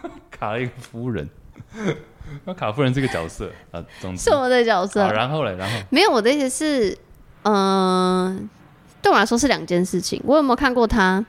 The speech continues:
Speaker 2: 跟我知不知道要不要翻开来洗，好像是两件事情。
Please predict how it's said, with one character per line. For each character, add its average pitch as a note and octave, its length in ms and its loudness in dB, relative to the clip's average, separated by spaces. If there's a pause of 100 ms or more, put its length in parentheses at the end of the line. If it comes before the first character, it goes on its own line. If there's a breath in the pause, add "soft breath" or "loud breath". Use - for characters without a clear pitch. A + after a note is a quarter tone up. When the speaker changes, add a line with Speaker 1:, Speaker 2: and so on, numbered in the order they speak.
(200)
Speaker 2:
跟 C#4 140 4
我 A#3 100 4
知 G3 120 -2
不 G#3 80 2
知 G#3 60 0
道 G3+ 300 2
要 G#3 100 2
不 G3+ 80 2
要 G3 100 6
翻 F#3 200 2
开 F#3+ 180 0
来 D#3+ 80 2
洗， F3+ 140 -2
好 F3+ 120 -2
像 F3 80 0
是 G3+ 100 2
两 - 140 -2
件 - 200 -2
事 - 120 -8
情。 - 200 -10